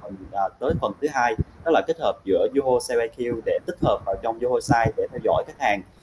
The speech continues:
cũng như chat trực tiếp với khách hàng. Thì để các bạn, ờ, đi vào trong, ờ, kết hợp trong Zoho Site thì đầu tiên, ờ, các bạn sẽ, đầu tiên các bạn sẽ đi vào zoho dot com thì Sales I Q.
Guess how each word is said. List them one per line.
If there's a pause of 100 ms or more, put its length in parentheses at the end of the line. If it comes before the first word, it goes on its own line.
(120)
cũng
như (120)
chat
trực
tiếp
với
khách
hàng. (440)
Thì
để
các
bạn,
ờ,
đi
vào
trong,
ờ, (300)
kết
hợp
trong
Zoho
Site
thì
đầu
tiên, (140)
ờ,
các
bạn
sẽ, (840)
đầu
tiên
các
bạn
sẽ
đi
vào (140)
zoho (580)
dot (100)
com (1120)
thì
Sales
I (120)
Q.